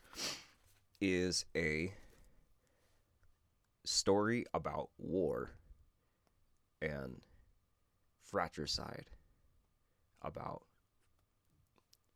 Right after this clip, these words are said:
people, families, friends killing each other.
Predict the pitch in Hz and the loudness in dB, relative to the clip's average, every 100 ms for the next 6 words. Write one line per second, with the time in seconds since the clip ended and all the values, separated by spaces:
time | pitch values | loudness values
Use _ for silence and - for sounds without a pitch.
0 | _ 110 101 98 92 92 107 _ _ _ | _ 0 0 2 2 0 -4 _ _ _
1 | _ _ - _ _ _ _ - 95 90 | _ _ -20 _ _ _ _ -2 4 4
2 | 90 90 87 - 92 85 82 80 78 - | 4 0 0 -2 2 2 2 -2 -4 -6
3 | - 87 73 - - 64 55 50 | -2 -2 -2 -6 -6 -6 -4 -6